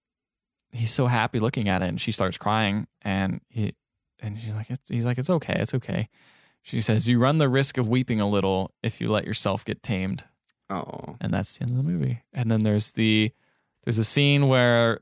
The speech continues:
Speaker 1: they're looking at, like, a telescope, and they're
Speaker 2: Mm-hmm.
Speaker 1: reading, they're looking through the book, seeing if they can see any of the stars, the mom and the daughter, and they
Speaker 2: Mm-hmm.
Speaker 1: hug each other, and they look
Speaker 2: Oh.
Speaker 1: up, and there's a little star, and you hear the little prince, the old man laughing. And that's it.
Speaker 2: Oh.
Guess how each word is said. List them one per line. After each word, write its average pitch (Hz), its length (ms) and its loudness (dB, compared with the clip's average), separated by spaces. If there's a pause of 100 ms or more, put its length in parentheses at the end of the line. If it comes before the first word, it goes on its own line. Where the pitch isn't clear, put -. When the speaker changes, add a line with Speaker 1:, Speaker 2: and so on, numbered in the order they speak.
Speaker 1:
they're 117 140 2
looking 120 600 2
at, 110 200 2 (120)
like, 110 200 -2
a 92 260 0 (960)
telescope, 147 420 4 (280)
and 113 80 -2
they're 104 100 2
Speaker 2:
Mm-hmm. 104 60 2
Speaker 1:
reading, 113 360 4
they're 110 120 0
looking 110 280 0
through 110 160 2
the 107 80 -2
book, 107 240 0
seeing 113 140 0
if 107 80 -4
they 107 60 -6
can 107 80 -2
see 104 140 -4
any 104 120 -2
of 104 60 -2
the 104 60 0
stars, 98 460 -2
the 104 80 -2
mom 104 260 2
and 101 100 2
the 98 60 0
daughter, 98 420 2 (160)
and 117 140 -2
they 120 40 4
Speaker 2:
Mm-hmm. 117 100 6
Speaker 1:
hug 120 160 6
each 110 160 0
other, 107 320 4
and 107 80 4
they 101 80 2
look 107 180 2
Speaker 2:
Oh. 110 60 2
Speaker 1:
up, 107 160 0
and 104 100 0
there's 104 140 0
a 113 80 0
little 107 180 0
star, 101 400 2
and 101 80 0
you 104 80 0
hear 113 100 0
the 104 60 -2
little 107 160 0
prince, 101 280 -4
the 107 80 -2
old 95 100 0
man 95 160 0
laughing. 117 480 -6 (240)
And - 80 -8
that's - 120 -10
it. 226 140 -10 (260)
Speaker 2:
Oh. 147 220 -4